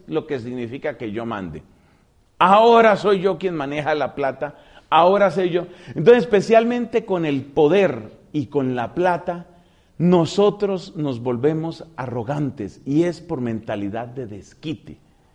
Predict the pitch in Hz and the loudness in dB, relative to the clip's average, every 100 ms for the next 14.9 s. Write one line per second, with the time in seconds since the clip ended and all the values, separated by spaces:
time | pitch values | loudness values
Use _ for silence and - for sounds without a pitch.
0 | _ _ - - - 190 214 254 247 202 | _ _ -20 -10 2 6 8 8 4 2
1 | 202 170 170 196 214 160 - 170 208 202 | 2 4 4 4 2 -2 -6 -4 -2 -4
2 | 143 139 165 180 170 185 196 196 156 131 | -6 -6 -2 -2 -2 -4 -4 -4 -4 -2
3 | 156 170 196 180 156 - 120 190 196 131 | -4 -4 -6 -6 -6 -8 -2 0 2 0
4 | 90 - 151 127 - 247 139 - - _ | -8 -10 -6 -6 0 0 0 -10 -20 _
5 | _ _ _ _ - - - 143 208 185 | _ _ _ _ -20 0 2 6 4 4
6 | 151 220 220 262 247 240 208 208 - 131 | 2 0 4 2 4 6 6 4 -4 0
7 | 180 170 202 226 214 170 143 160 151 175 | 4 4 4 2 2 0 2 2 2 2
8 | 214 190 139 180 175 180 160 139 123 110 | 2 2 0 0 0 -2 0 0 0 0
9 | 156 143 135 156 170 - _ _ - 160 | 2 4 4 0 -6 -20 _ _ 0 4
10 | 160 147 170 165 160 147 147 170 175 135 | 4 4 2 2 0 4 4 4 2 0
11 | 156 160 180 - - - 147 170 160 143 | 2 2 0 -6 -20 -2 2 4 4 0
12 | 135 135 135 156 175 - 240 175 113 82 | 2 4 8 8 6 2 0 0 -2 -4
13 | - _ - _ _ _ _ _ - 160 | -12 _ -20 _ _ _ _ _ 0 4
14 | 226 196 247 247 214 - - 107 | 2 4 6 8 6 2 -6 -8